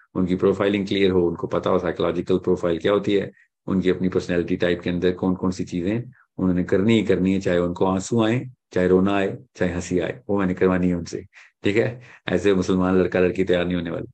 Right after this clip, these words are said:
ओके, so it's, uh, नवंबर में it is, उसका फीस शेड्यूल मैंने रिड्यूस करने के लिए कहा था, मगर उसकी रजिस्ट्रेशन फीस अलग से है because of two reasons। Uh, वो रीजंस लिखे हुए होंगे उधर, because of whatever we've learned through Arabic and mathematics,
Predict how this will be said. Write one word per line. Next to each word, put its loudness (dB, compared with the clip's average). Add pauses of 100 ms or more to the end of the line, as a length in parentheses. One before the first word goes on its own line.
(600)
ओके, 2 (540)
so 6 (220)
it's, -6
uh, 2 (180)
नवंबर 4
में 0
it -4
is, -2
उसका -2
फीस -2
शेड्यूल 2
मैंने 0
रिड्यूस 2
करने -2
के 2
लिए 0
कहा 0
था, -2
मगर 0
उसकी 0
रजिस्ट्रेशन -4
फीस -6
अलग -2
से 0
है 0
because 0
of -2 (500)
two 4
reasons। 0 (480)
Uh, 0
वो 2
रीजंस 2
लिखे 0
हुए 2
होंगे 2
उधर, 2 (360)
because 2
of 0
whatever 2
we've 2
learned -2
through 2
Arabic 2
and -4
mathematics, -2